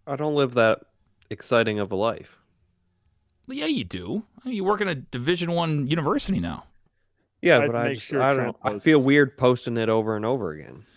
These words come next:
Speaker 1: 'cause I'm literally there seven days a week.
Speaker 2: Yeah, and still work in the right direction. I mean, Nick
Speaker 1: Yeah.
Speaker 2: lives a great life. He meets a D J Snake,
Speaker 1: I know.
Speaker 2: and he doesn't post about it.
Speaker 3: I did not. Did not.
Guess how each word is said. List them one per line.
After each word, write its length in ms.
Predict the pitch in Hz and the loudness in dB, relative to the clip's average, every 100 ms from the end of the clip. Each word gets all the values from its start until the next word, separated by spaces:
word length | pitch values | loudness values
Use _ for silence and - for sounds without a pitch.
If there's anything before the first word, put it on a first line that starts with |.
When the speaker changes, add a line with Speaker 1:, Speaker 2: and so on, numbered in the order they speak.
| _ | _
Speaker 1:
'cause 120 | - | -4
I'm 100 | 107 110 | -2 0
literally 260 | 110 104 | 0 0
there 380 | 98 104 98 92 - | 2 4 2 -2 -10
seven 340 | - 107 101 | -2 -2 0
days 200 | 98 95 | -2 -4
a 60 | 90 | -4
week. 400 | 95 92 - - _ _ _ _ - | -4 -6 -10 -20 _ _ _ _ -6
Speaker 2:
Yeah, 300 | 104 92 117 120 _ _ _ _ _ | -4 -4 -6 -10 _ _ _ _ _
and 140 | 180 165 | -12 -10
still 340 | - 98 - - _ _ _ _ _ | -8 -8 -8 -14 _ _ _ _ _
work 140 | - 117 | -8 -4
in 80 | 123 | -2
the 60 | |
right 180 | 127 127 | -2 -2
direction. 340 | 113 120 - | -2 -4 -4
I 20 | 107 | -2
mean, 220 | 107 101 | 0 0
Nick 400 | 147 214 - - | 0 -4 -10 -18
Speaker 1:
Yeah. 140 | 120 131 - | -18 -18 -6
Speaker 2:
lives 160 | 123 | -2
a 60 | 120 | -2
great 240 | 110 127 | 0 0
life. 240 | 107 160 160 | 0 0 0
He 100 | 107 | 0
meets 180 | 120 101 | 0 0
a 60 | |
D 160 | 87 127 | 0 0
J 180 | 127 113 | 0 0
Snake, 380 | - - 147 | -4 -4 -2
Speaker 1:
I 80 | 180 | 0
know. 320 | 123 147 - - | 0 -2 -6 -6
Speaker 2:
and 100 | 98 98 | -2 0
he 40 | |
doesn't 220 | 110 117 | 0 0
post 260 | 117 170 - | -2 -2 -4
about 260 | 76 - - | -10 -14 -18
it. 80 | - - - - - _ _ _ _ | -20 -20 -20 -20 -20 _ _ _ _
Speaker 3:
I 80 | 117 | -4
did 180 | 123 123 | -2 -2
not. 320 | 110 151 147 _ _ _ | -2 -2 -4 _ _ _
Did 120 | 120 | -8
not. 320 | 113 123 139 | -6 -4 -6